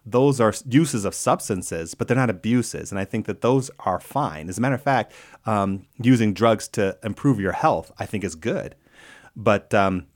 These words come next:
I think that when it comes to abuse itself, that is when it crosses over from use to s-, to sin. And I think that any kind of substance abuse is sin. And, uh, we'll talk more about that, uh, and why that is,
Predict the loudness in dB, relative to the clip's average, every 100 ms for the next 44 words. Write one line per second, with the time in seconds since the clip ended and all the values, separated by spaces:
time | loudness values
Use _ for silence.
0 | _ 0 2 2 0 0 -2 -2 -2 -2
1 | -4 -8 -8 4 6 6 -2 -4 0 0
2 | -2 -8 -4 -2 -2 -6 -8 -6 -4 -6
3 | -12 -6 0 0 -2 -8 -8 -10 -10 -8
4 | -8 -6 -6 -6 -10 -14 -12 -12 -14 -12
5 | -10 -8 -8 -8 -10 -6 -6 -4 -4 0
6 | 0 0 -2 -10 -8 -12 -10 -10 -10 -14
7 | -12 -10 -10 -12 -18 _ _ -8 -6 -6
8 | -6 -6 -8 -10 -20 _ 0 2 2 2
9 | 2 2 0 -4 0 -2 0 -2 -2 -6
10 | -8 -8 -6 -6 -6 0 0 0 -2 -6
11 | -6 -4 -4 -4 -8